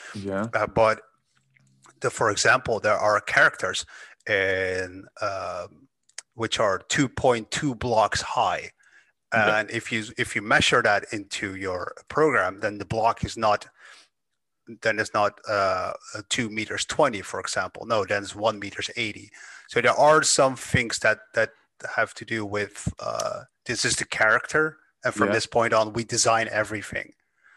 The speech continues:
Speaker 1: Okay, so, so instead of, I mean, that's how the world is, though. We're humans. We create the world around us based on how tall we are.
Speaker 2: True,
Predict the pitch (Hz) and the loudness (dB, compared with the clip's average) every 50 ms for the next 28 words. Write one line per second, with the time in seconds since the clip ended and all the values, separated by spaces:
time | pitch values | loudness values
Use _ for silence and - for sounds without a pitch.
0 | _ _ _ _ _ - - _ - 117 110 - 120 107 95 87 85 82 - - | _ _ _ _ _ -20 -12 _ -2 -2 0 2 2 2 2 2 -2 -6 -10 -4
1 | - 123 113 110 110 113 110 - - 123 120 117 - - 110 110 - - - 131 | 0 2 4 4 4 4 2 2 2 2 2 2 2 0 -4 -4 -6 -4 -4 0
2 | 127 143 127 117 - - _ _ _ _ _ _ _ _ _ _ _ _ _ _ | 0 0 0 0 -4 -12 _ _ _ _ _ _ _ _ _ _ _ _ _ _
3 | _ _ _ _ _ _ _ _ - 160 185 196 190 214 247 240 - - 262 285 | _ _ _ _ _ _ _ _ 0 2 2 4 4 4 2 2 2 2 2 4
4 | 302 254 214 143 110 107 123 165 196 165 120 107 92 - 95 90 90 113 151 156 | 4 4 4 4 4 4 4 4 4 2 2 0 0 -2 -2 -2 0 -2 -4 -6
5 | - _ _ _ _ _ _ _ - _ 120 135 151 156 160 156 - - - 123 | -10 _ _ _ _ _ _ _ -16 _ 0 2 2 2 2 0 -2 0 0 0
6 | 120 123 131 143 151 131 123 139 147 - - 139 135 127 120 - 120 107 110 110 | 2 2 0 0 -2 0 -2 -2 -4 -2 -2 0 0 0 0 0 0 2 2 2
7 | 113 110 104 101 101 104 104 107 104 101 92 - - 104 101 104 - - 107 98 | 2 2 2 0 0 0 0 -2 -2 -4 -6 -4 -2 -2 0 0 -2 -4 -8 -8
8 | 92 95 98 98 95 - - - 104 98 95 92 98 95 92 92 98 113 131 - | -6 -6 -4 -6 -6 -6 -4 -4 -2 -2 -2 -2 -4 -4 -4 -4 -4 -4 -6 -10
9 | _ _ _ _ _ _ _ _ _ _ _ _ _ _ - - - 127 147 | _ _ _ _ _ _ _ _ _ _ _ _ _ _ 0 2 2 2 2